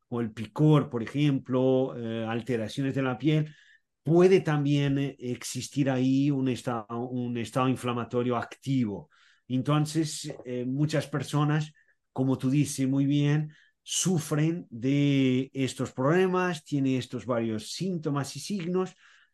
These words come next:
pero como los tienen de forma crónica y también no se han identificado las causas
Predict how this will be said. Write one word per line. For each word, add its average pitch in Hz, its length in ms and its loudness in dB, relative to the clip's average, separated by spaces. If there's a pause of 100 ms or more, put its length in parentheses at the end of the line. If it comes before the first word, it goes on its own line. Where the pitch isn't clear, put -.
(160)
pero 180 460 4
como 170 360 0
los 143 160 2
tienen 165 260 2
de 165 100 2
forma 156 340 -2
crónica 165 880 -2
y 143 120 -4
también 160 540 -2
no 151 120 0
se 151 180 -4
han 151 120 0
identificado 151 920 2
las 135 200 -2
causas 151 680 0